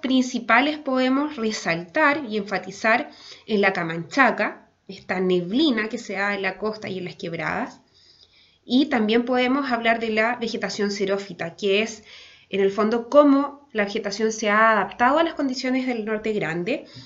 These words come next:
y frente a la falta de agua es capaz de albergar la poca agua que reciben en las raíces y así poder sobrevivir.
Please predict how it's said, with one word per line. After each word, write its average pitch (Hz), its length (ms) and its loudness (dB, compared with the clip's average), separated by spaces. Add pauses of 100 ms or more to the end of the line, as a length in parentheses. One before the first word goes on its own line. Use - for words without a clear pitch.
(220)
y 208 80 -8
frente 226 600 0
a 233 500 0
la 202 200 -4
falta 220 420 -2
de 180 140 0
agua 247 560 2 (120)
es 214 140 -12
capaz 233 400 -2
de 226 180 -2
albergar 208 800 2 (600)
la 170 160 -16
poca 349 320 4
agua 370 180 4
que 269 120 -2
reciben 226 600 0 (340)
en 262 180 6
las 277 100 2
raíces 254 420 2
y 247 80 -2
así 220 200 -4
poder 226 260 -2
sobrevivir. 214 960 -2